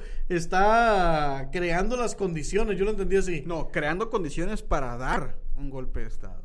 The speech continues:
Speaker 2: no para que se dé.
Speaker 1: <laughs> No.
Speaker 2: O sea, ni, ni él se entiende,
Speaker 1: No,
Speaker 2: están
Speaker 1: o sea,
Speaker 2: locos.
Speaker 1: no, no lo, no lo entiende ni de uno ni de otro. Tienes que como que arreglarlo, ¿no? Yo pienso que quiso decir
Speaker 2: No,
Speaker 1: esto.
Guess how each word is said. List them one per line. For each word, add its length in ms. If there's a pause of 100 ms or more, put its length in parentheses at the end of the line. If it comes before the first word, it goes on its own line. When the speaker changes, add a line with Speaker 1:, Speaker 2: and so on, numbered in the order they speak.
Speaker 2:
no 180
para 240
que 100
se 180
dé. 280
Speaker 1:
<laughs> 160 (200)
No. 1040
Speaker 2:
O 60
sea, 160
ni, 400
ni 220
él 80
se 120
entiende, 840
Speaker 1:
No, 220
Speaker 2:
están 100 (100)
Speaker 1:
o 80
sea, 160
Speaker 2:
locos. 100
Speaker 1:
no, 120
no 180
lo, 160
no 220
lo 80
entiende 360
ni 120
de 160
uno 240
ni 100
de 280
otro. 380 (220)
Tienes 300
que 220
como 260
que 80
arreglarlo, 580
¿no? 260
Yo 140
pienso 240
que 100
quiso 220
decir 200
Speaker 2:
No, 260
Speaker 1:
esto. 60